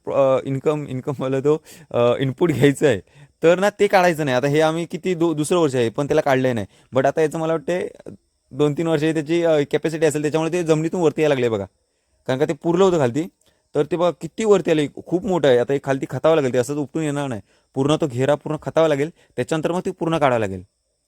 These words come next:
मग तुम्ही दुसरीकडे पण लावू शकता, म्हणजे पूर्ण लावायचं नाही, छोटं लावायचं आहे. त्याला वेल फुटते, मग ते आहे ना, त्याचं जसं की जसजशी वर्ष व-, हो, वाढत जातील, तसतसं त्याची साईज पण वाढत जाते जमिनीतल्याची. आणि वरचं ते दरवर्षी येत जातं,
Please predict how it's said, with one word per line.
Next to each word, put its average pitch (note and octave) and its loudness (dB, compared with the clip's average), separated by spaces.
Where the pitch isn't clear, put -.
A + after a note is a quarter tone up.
मग B2+ -8
तुम्ही E3+ -4
दुसरीकडे F3 0
पण F#3 0
लावू D#3+ 4
शकता, C#3 -6
म्हणजे C#3+ -2
पूर्ण D#3 -4
लावायचं F#3+ 2
नाही, B2+ -6
छोटं F3 0
लावायचं E3+ 2
आहे. B2 -2
त्याला C#3+ 0
वेल D#3 -2
फुटते, D#3+ -6
मग C#3+ -2
ते E3+ 2
आहे F3+ 2
ना, F#3+ -2
त्याचं D#3 -4
जसं D#3+ -6
की E3+ -4
जसजशी F3 2
वर्ष E3 2
व-, F3+ 2
हो, D3 -2
वाढत C#3+ 4
जातील, D3 0
तसतसं D#3+ -2
त्याची F3 -6
साईज D#3 0
पण E3 -6
वाढत D3 0
जाते G2+ -6
जमिनीतल्याची. B2+ -2
आणि F3 -4
वरचं D#3+ 2
ते G#3 0
दरवर्षी G3+ 2
येत D#3 -2
जातं, A2+ -6